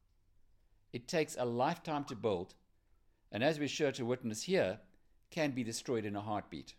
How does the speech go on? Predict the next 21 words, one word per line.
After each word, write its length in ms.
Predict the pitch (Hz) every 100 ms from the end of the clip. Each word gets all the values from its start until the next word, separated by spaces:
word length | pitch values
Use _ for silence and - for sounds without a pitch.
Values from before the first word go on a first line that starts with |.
| _ _ _ _ _ _ _ _ _ _ _ _ -
In 60 | 131
the 120 | 147
environmentally 840 | 123 143 196 175 151 160 151 131
conscious 480 | 156 139 135 123 - -
America, 640 | 113 135 139 113 98 110 - _ _ _ _ -
it 100 | 120
will 120 | 127
take 260 | 123 151 143
a 80 | 131
brave 420 | 127 156 190 147
man 320 | 147 160 160
or 240 | 147 147
woman 340 | 135 170 139 87
to 100 | 107
buy 260 | 92 117 107
a 60 |
new 180 | 104 110
Volkswagen 640 | 104 113 107 104 104 120
or 100 | 104 -
Audi 300 | 107 107 104
today. 420 | 90 101 104 170